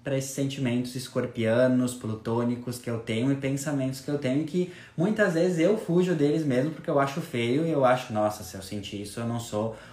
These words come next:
um ser de luz ou do bem." Então, é justamente isso que a gente tá sendo convidado pra fazer: é você olhar com sinceridade pra você e ser muito sincera, que sentimentos cocô, lixo,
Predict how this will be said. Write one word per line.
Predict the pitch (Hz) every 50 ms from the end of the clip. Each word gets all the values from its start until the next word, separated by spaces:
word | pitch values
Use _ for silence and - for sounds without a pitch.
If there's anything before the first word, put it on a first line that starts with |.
| - -
um | 123 113
ser | 110 - 113 104 104
de | 107 120 110
luz | 107 110 113 117 110
ou | 117 117
do | 117 127 123
bem." | 123 117 113 110 110 107 - - - - - - - - - - - -
Então, | 120 123 117 - 135 139 151 185 196 190
é | 170 147
justamente | 156 180 - - - 202 185 180 180 175 - 180
isso | 175 -
que | -
a | 180
gente | 175 170 -
tá | - 175 170
sendo | - 170 170 170
convidado | 165 - 170 170 170 175 170 160 156 160
pra | 156 160 165 165
fazer: | - 175 170 160 160 175 170
é | 156 127 123
você | 120 131 123 - - 135
olhar | 139 143 143 135 127 113 107 104 107 110 - - -
com | 120 117 113
sinceridade | - - - - 160 165 185 196 196 202 202 196 196 180 - - - 143 139 139 139 143 135 131 113 107 107 107 107 107 113
pra | 110 - 110 107
você | 104 110 107 - - - 95 98 110 - - - - - - - - - - - - - -
e | 135
ser | 123 - 143
muito | 143 147 160 160
sincera, | 151 - 165 156 - - 131 120 113 107 104
que | - - 127
sentimentos | 120 - 143 139 135 143 139 135 131 156 170 196 180 -
cocô, | - 165 147 - - - 220 226 180 - - - - - _ -
lixo, | 120 113 113 117 120 117 - -